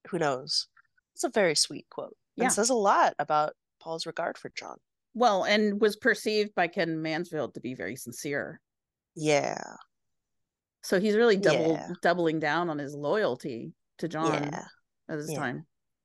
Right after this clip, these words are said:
Speaker 1: And John was always consistent in returning the favor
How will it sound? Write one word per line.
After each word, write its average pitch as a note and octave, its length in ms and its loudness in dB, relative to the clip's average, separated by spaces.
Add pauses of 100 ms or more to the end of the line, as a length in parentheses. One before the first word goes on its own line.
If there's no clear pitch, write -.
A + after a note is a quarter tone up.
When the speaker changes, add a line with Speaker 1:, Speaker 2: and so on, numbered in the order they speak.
(640)
Speaker 1:
And C#4 360 4
John F#3 480 2
was F3+ 160 0
always F3 260 4
consistent F3 600 -4
in E3 100 -4
returning E3 440 -4
the D#3+ 80 -4
favor G#3 640 2